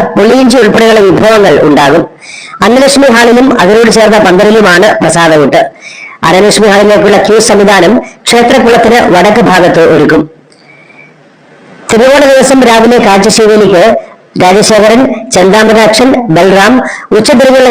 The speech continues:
ശീവേലിക്ക് ഇന്ദ്രസൻ, വിനായകൻ, പീതാംബരൻ, രാത്രി ശീവേലിക്ക് വിഷ്ണു,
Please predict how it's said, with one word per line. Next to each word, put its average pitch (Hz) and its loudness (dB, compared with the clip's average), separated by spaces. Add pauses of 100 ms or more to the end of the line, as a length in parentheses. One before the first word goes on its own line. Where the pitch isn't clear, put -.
ശീവേലിക്ക് 214 2 (400)
ഇന്ദ്രസൻ, 220 0 (240)
വിനായകൻ, 208 2 (160)
പീതാംബരൻ, 190 0 (440)
രാത്രി 226 0
ശീവേലിക്ക് 240 2 (380)
വിഷ്ണു, 214 0